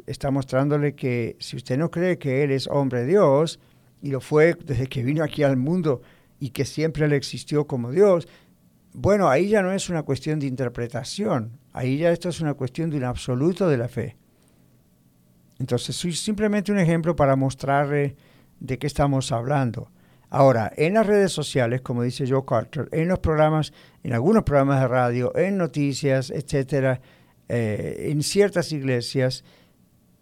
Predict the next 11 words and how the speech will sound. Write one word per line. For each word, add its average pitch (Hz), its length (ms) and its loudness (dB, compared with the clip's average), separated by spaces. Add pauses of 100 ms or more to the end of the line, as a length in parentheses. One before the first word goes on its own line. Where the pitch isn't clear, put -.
(100)
no 170 360 2
se 202 160 -2
predican 151 640 0
estas 143 300 -2
cosas, 185 360 -2
se 139 120 -6
predican 156 720 0
otras 180 360 2
cosas, - 640 -6 (420)
se - 180 -12
predican 147 760 2